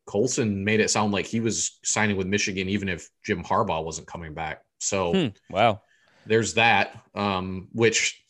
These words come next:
Speaker 1: again, believe it when you see it, I suppose. But
Speaker 2: Well, yeah, but
Speaker 1: right,
Speaker 2: but
Speaker 1: but
Speaker 2: the,
Speaker 1: still,
Speaker 2: the
Speaker 1: that was a stronger
Speaker 2: there is confidence. You know, you, you, I think you should save it for the recruiting episode, but there is, it did seem like this, this class is standing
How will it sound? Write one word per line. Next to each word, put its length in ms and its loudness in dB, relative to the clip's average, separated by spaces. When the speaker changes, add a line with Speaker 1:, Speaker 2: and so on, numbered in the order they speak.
Speaker 1:
again, 380 2
believe 280 0
it 80 0
when 120 -4
you 80 -4
see 260 -2
it, 100 -2
I 60 -2
suppose. 420 -2
But 300 -6
Speaker 2:
Well, 380 8
yeah, 340 4
but 240 6
Speaker 1:
right, 320 2
Speaker 2:
but 120 4
Speaker 1:
but 120 2
Speaker 2:
the, 120 8
Speaker 1:
still, 120 10
Speaker 2:
the 60 12
Speaker 1:
that 140 6
was 100 4
a 80 0
stronger 800 6
Speaker 2:
there 200 8
is 400 8
confidence. 840 4
You 120 4
know, 80 8
you, 240 8
you, 240 4
I 100 8
think 180 2
you 80 2
should 160 -6
save 260 4
it 40 -14
for 80 0
the 100 0
recruiting 360 4
episode, 400 2
but 100 -2
there 160 6
is, 300 6
it 140 2
did 240 4
seem 260 4
like 220 6
this, 280 2
this 260 -2
class 500 4
is 260 -6
standing 640 2